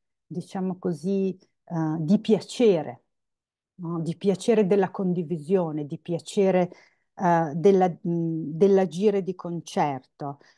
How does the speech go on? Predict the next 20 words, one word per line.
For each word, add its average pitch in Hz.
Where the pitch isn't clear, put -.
Eh, 151
perché 262
proprio 294
secondo 254
me 214
questa, 185
ehm, 170
riduzione 208
della 185
politica 214
a 170
qualcosa 196
di 185
arido, 180
astratto, 175
estraneo, 220
che 233
allontana 202
molte 175
persone, 147